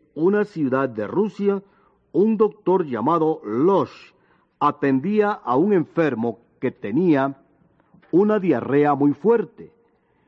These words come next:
Ya el doctor había visto muchos casos parecidos y se empeñó en averiguar qué podía ser la causa de esa diarrea.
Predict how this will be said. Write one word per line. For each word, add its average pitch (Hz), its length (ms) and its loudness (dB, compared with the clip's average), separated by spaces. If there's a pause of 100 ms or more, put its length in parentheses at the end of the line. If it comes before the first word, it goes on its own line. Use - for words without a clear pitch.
(340)
Ya 127 400 0
el 139 140 2
doctor 151 400 0
había 139 320 0
visto 165 400 -2
muchos 185 500 -2
casos 135 460 -6
parecidos 147 760 -4 (520)
y 180 140 -4
se 165 260 4
empeñó 151 640 2
en 240 120 0
averiguar 160 720 0 (100)
qué 226 160 2
podía 175 600 -2
ser 185 360 -4
la 90 140 -12
causa 151 560 -2
de 113 220 -2
esa 127 200 -4
diarrea. 98 580 -10